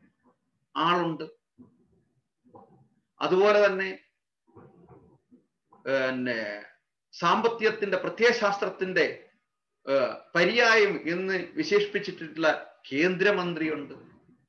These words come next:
ഞാൻ ഇത് ആരുടെയും പേരെടുത്ത് പറയുന്നില്ല. ഇവരുടെയൊക്കെ അവസാന നി-, last moments നമ്മൾ ചിന്തിച്ചു കഴിഞ്ഞാൽ ഒന്നുമല്ലാതായിരിക്കുന്നു. രാഷ്ട്രത്തിൽ അവർക്കൊന്നും നേടാൻ പറ്റിയിട്ടില്ല.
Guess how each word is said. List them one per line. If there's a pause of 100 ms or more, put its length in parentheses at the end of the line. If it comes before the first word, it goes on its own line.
(760)
ഞാൻ
ഇത്
ആരുടെയും
പേരെടുത്ത്
പറയുന്നില്ല. (880)
ഇവരുടെയൊക്കെ (300)
അവസാന
നി-,
last
moments
നമ്മൾ
ചിന്തിച്ചു
കഴിഞ്ഞാൽ (1040)
ഒന്നുമല്ലാതായിരിക്കുന്നു. (1600)
രാഷ്ട്രത്തിൽ
അവർക്കൊന്നും
നേടാൻ
പറ്റിയിട്ടില്ല.